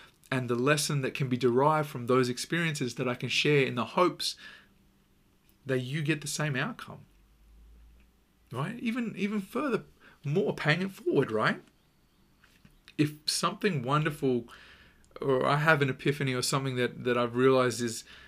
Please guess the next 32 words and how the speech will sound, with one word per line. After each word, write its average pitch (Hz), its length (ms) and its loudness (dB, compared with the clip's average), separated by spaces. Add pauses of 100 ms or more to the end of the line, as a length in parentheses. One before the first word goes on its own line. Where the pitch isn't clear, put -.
(240)
has 117 240 0
made 127 220 2
a 127 80 0
significant 139 600 -2
impact 139 420 -2
in 120 80 0
my 120 140 -2
life, 123 460 0
and, 117 260 -8
and 120 140 -4
I'm 127 140 2
better 131 200 6
for 160 380 -2
it, 349 80 -6 (760)
I 156 80 0
want 202 260 0
that 196 180 0
for 196 80 -2
you 196 220 2
too. - 400 -2 (1040)
It's 147 140 -2
the 165 80 0
same. 156 340 2
It's 131 140 -2
like 160 180 4
money, 170 280 4
right? 117 220 2
Why 135 280 4
would 165 200 4
I 156 120 4
hoard 147 400 0
my, 135 320 0